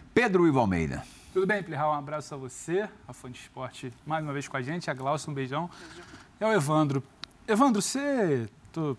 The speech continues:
Speaker 2: tentando pescar detalhes. A Glaucia já tentou destrinchar um pouquinho, o Plihal já contou. Você fala em física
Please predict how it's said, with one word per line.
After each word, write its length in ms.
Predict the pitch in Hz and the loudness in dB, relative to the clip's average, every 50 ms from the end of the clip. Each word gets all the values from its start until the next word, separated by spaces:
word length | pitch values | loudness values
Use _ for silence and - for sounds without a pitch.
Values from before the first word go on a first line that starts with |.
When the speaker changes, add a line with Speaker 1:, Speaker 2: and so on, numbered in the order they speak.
| - - - - | -6 -14 -12 -6
Speaker 2:
tentando 360 | - 170 147 - 180 170 156 | -4 -4 -4 -4 -6 -6 -6
pescar 360 | - 156 135 - - 151 147 | -6 -6 -6 -4 -2 -2 -2
detalhes. 680 | 139 135 - - 143 151 165 143 123 113 - - - - - - - - - | -2 -4 -2 2 2 4 4 2 0 -4 -6 -10 -16 -18 -20 -20 -20 -14 -10
A 100 | - 135 | -8 -6
Glaucia 360 | 127 135 135 139 - - 131 | -2 -2 -2 -2 -2 -4 -6
já 80 | 131 123 | -6 -6
tentou 280 | - 127 123 - 135 | -6 -6 -6 -6 -8
destrinchar 460 | 127 - - - 143 127 120 - 127 | -8 -8 -8 -6 -6 -6 -4 -6 -8
um 60 | 127 120 | -8 -8
pouquinho, 460 | - 120 - - - 147 170 165 147 | -8 -10 -10 -8 -8 -6 -4 -4 -4
o 20 | |
Plihal 320 | - 139 131 127 135 135 127 | -4 -4 -2 -2 -2 -2 -2
já 80 | 131 | -6
contou. 500 | 123 - 123 117 - - 131 147 160 156 - - - - - - - - - - - - - - - - - - | -8 -8 -8 -8 -6 -2 -2 -2 -2 -2 -6 -12 -20 -20 -20 -20 -20 -20 -20 -20 -20 -20 -20 -20 -20 -20 -20 -14
Você 220 | - - - 143 | -10 -6 -4 -4
fala 720 | 131 - - - 147 147 147 147 143 139 135 127 123 117 113 | -4 -2 2 4 4 4 4 2 0 0 -2 -4 -6 -8 -8
em 60 | 117 117 | -10 -12
física 420 | - - - 127 - - - - | -12 -10 -10 -10 -10 -10 -12 -14